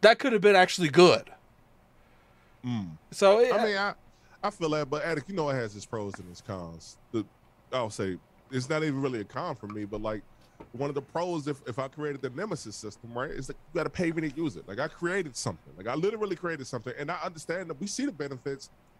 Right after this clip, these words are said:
Speaker 2: of having something like
Speaker 1: <laughs>
Speaker 2: open source, like, like an Unreal Engine, right? We see what the benefits are because we see, like, studios like the Coalition, for example. Um, the people who made Avowed, they use that too. A, a lot of different, you know, other studios use it too. But, like,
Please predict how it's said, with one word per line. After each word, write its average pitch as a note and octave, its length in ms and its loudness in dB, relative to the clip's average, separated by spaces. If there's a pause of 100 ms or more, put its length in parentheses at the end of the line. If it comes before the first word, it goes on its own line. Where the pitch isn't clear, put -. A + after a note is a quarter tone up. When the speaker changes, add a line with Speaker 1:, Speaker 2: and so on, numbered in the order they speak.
Speaker 2:
of C3 140 -4
having C3+ 340 -4
something B2+ 280 -6
like C#3+ 140 0
Speaker 1:
<laughs> - 100 -2
Speaker 2:
open G#2+ 200 -10
source, D#2+ 420 -10
like, G3 120 -2 (100)
like G#3 220 -2
an G3 100 -4
Unreal F#3 340 -2
Engine, G#2 240 -12
right? A#2+ 240 -8 (320)
We B2+ 80 -2
see F#3+ 200 -4
what D3+ 180 -6
the B2 60 -6
benefits B2 460 -8
are G#2+ 140 -4
because G2+ 260 -12
we A#2 80 -14
see, C3 280 -8
like, A2+ 220 -6 (360)
studios B2 460 -4
like A2 120 -4
the - 60 -20
Coalition, A2 720 -6
for G#2 160 -2
example. F2+ 500 -10 (360)
Um, B2 160 -2
the A#2 60 -4
people C4+ 200 0
who G#3 80 4
made F3+ 160 0
Avowed, B2 460 -2
they D#3 80 -2
use F#3 240 0
that A#2+ 160 -4
too. A3 280 -6 (140)
A, G#3 60 -2
a A3 160 -4
lot C4+ 160 -4
of G3 80 -10
different, E3+ 340 -10 (140)
you F#3+ 80 -12
know, C#3 140 -2
other C3 260 -6
studios C3 420 -4
use A2 140 -8
it - 80 -20
too. G#2+ 140 -4 (340)
But, C#3+ 80 -2
like, C#3 160 -4